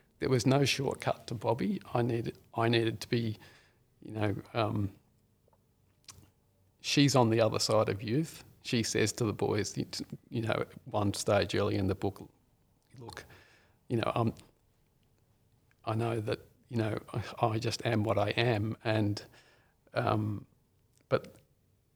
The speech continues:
life's different on the other side of youth." And, and I, I kind of feel like to, to realise the novel fully, I needed to be on the other side of youth too. In my mind, not just whatever the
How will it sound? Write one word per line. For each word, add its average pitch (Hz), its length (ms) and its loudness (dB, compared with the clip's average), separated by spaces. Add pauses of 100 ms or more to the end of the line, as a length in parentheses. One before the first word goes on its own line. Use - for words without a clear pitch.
(340)
life's 113 300 6
different 117 320 0
on 107 80 2
the 107 120 2
other - 120 -2
side 117 240 2
of 104 100 -2
youth." 139 380 -8 (640)
And, 113 240 -4 (1300)
and 120 120 -6
I, 113 120 -4 (100)
I 104 60 -2
kind 123 260 -2
of 110 60 -2
feel 120 200 -4
like 107 240 4
to, 127 200 0 (120)
to 123 260 -2 (120)
realise 143 580 8
the - 120 0
novel 110 360 0 (140)
fully, 113 380 0 (160)
I 120 160 2
needed 107 300 -2
to - 80 -8
be 107 100 0
on 110 100 0
the 113 120 -2
other 104 80 -10
side 110 260 0
of 104 140 -4
youth 107 240 -2
too. - 320 -2 (140)
In 139 180 6
my 127 120 8
mind, 113 500 2
not - 200 -4
just - 440 -4 (260)
whatever 120 300 -4
the 120 200 -2